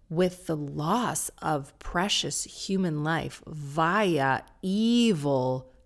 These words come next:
terrorism. And why news outlets are using words like militants for Hamas, uh, I just don't understand.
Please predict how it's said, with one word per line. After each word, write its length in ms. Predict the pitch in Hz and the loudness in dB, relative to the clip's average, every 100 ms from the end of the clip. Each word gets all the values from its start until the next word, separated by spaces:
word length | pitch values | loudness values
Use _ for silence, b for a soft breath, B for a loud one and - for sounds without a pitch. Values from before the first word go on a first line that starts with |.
| - | -6
terrorism. 1200 | - - 190 220 170 127 117 - - - - - _ b b b b b b | -6 -2 -2 2 0 0 -4 -6 -8 -8 -10 -16 _ b b b b b b
And 280 | - 180 180 | -2 0 2
why 300 | 202 254 381 | 0 -2 2
news 360 | 330 330 359 160 | 4 4 4 2
outlets 480 | - 160 147 - - | -2 -4 -4 -6 -6
are 140 | 180 185 | -4 -2
using 560 | 170 233 240 370 311 | 0 -2 0 0 2
words 560 | 262 254 254 226 - - b b b b b | 2 2 0 0 -4 -6 b b b b b
like 260 | 208 220 196 | -2 0 0
militants 1300 | 208 240 370 554 508 - - 151 - - - - - _ _ _ _ _ _ | 0 2 2 2 0 0 -4 -6 -8 -6 -4 -4 -6 _ _ _ _ _ _
for 240 | - 208 | 0 0
Hamas, 720 | 160 175 143 - 160 - - - - _ - - _ - _ - | 0 -2 -2 -6 -10 -10 -10 -14 -20 _ -20 -20 _ -20 _ -4
uh, 80 | - - - - | -4 -4 -10 -6
I 120 | 190 | -4
just 340 | 180 277 - | 2 2 2
don't 160 | 202 165 | 2 2
understand. 800 | 143 147 - 95 69 175 - | 0 -4 -4 -6 -10 -12 -10